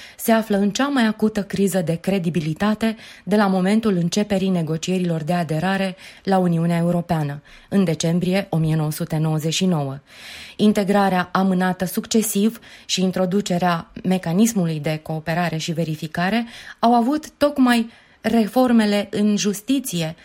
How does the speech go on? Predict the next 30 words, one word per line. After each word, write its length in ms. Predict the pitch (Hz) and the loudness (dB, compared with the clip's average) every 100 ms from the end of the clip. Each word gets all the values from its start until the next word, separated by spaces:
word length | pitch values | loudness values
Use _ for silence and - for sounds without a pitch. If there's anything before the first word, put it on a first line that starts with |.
| - _ | -20 _
ca 100 | 185 | -6
principal 560 | 180 165 165 165 165 147 | -2 -2 -4 -4 -4 -4
obstacol. 580 | - - 151 - - - _ _ - - | -6 -8 -8 -8 -12 -12 _ _ -20 -14
După 260 | - 185 175 | -2 0 2
unsprezece 640 | 185 254 254 202 160 156 | 2 2 0 -2 -2 -2
ani 180 | 175 165 | -2 -2
de 80 | 143 | -4
la 120 | 143 | -6
aderare, 560 | 151 180 202 233 247 247 - - - | -4 -2 0 0 0 -4 -12 -20 -2
când 180 | 196 190 | 0 2
Bulgaria 500 | 190 185 190 180 180 | 0 0 0 2 0
are 140 | 180 | 0
toate 260 | 196 190 185 | -2 -2 0
șansele 560 | - 226 220 175 170 - - - | 4 4 2 -2 -4 -6 -18 -4
să-i 240 | 226 214 | 0 0
fie 220 | 208 208 | 2 0
ridicată 580 | 202 180 190 262 262 180 | 2 0 -2 -2 -2 -2
monitorizarea 840 | 160 151 156 160 160 156 180 156 | -2 -2 -2 -2 -2 -2 0 -2
pe 120 | - | -4
statul 380 | 147 - 170 165 | -6 -6 -4 -2
de 120 | 156 | -2
drept 360 | 147 165 208 - - - - | -2 -2 -4 -6 -20 -20 -12
și 140 | - 196 | -2 0
ia 120 | 175 | 2
în 120 | 156 | 0
calcul 540 | 180 175 170 151 151 - | 0 -2 0 -4 -4 -4
admiterea 640 | 160 151 180 226 165 143 | -4 0 2 2 0 -4
în 80 | 139 | -4
zona 320 | 170 165 143 | -2 -2 -4
euro, 460 | - 190 214 240 | -4 0 2 0